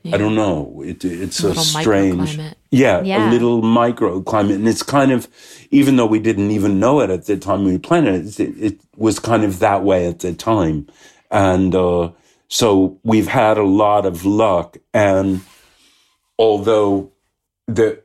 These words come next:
Speaker 2: there's always a great deal of kind of give and take between the person who sells our wine, the,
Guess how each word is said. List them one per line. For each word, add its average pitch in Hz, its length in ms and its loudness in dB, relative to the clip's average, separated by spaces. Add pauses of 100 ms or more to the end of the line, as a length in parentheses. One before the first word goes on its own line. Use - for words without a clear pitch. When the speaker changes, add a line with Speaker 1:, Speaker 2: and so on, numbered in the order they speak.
Speaker 2:
there's 104 440 0
always 120 760 0
a 107 80 0
great 98 800 -2
deal 101 440 0
of 87 200 -6
kind 98 260 -2
of 87 220 -4
give 104 220 0
and 101 360 -2
take 95 420 0
between 101 440 0
the 98 100 -2
person 98 460 -2
who 95 200 0
sells 131 420 0
our 113 120 2
wine, 95 500 0
the, 95 160 -4